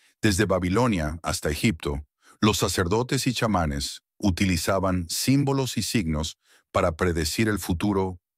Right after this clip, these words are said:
o interpretar la voluntad de los dioses. Los símbolos en el disco podrían haber sido interpretados de diversas maneras según el contexto,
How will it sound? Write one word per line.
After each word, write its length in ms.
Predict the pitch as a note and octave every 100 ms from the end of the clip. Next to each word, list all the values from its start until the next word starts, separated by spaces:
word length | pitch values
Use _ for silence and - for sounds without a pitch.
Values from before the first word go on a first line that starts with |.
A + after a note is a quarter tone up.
| _
o 160 | F#2 F2+
interpretar 760 | D#2+ F2 E2 D#2 D2+ G2 G2
la 80 | F#2+
voluntad 540 | D#2+ D#2+ D2+ C#2+ E2+
de 100 | D#2+
los 200 | D#2 C#2+
dioses. 480 | D#2 C2+ - - - _ _ _ _ _ _ -
Los 220 | G#2 F#2+
símbolos 500 | C#3 D#3+ D#3+ D3 B2
en 80 | A2
el 140 | G2
disco 480 | G2+ G#2+ - D#2+ D2+ -
podrían 420 | F2+ F2+ A2 A2
haber 220 | G2 G2
sido 240 | F2+ G#2 F#2
interpretados 880 | E2 D#2 D#2+ D2+ F2 D2+ D2+ - _ _ -
de 160 | F2
diversas 480 | E2 E2 F#2 F#2 F#2+
maneras 400 | E2+ E2 F2 D2
según 300 | - D2+ E2+
el 60 | D#2
contexto, 640 | D2+ D2 E2+ D#2+ - -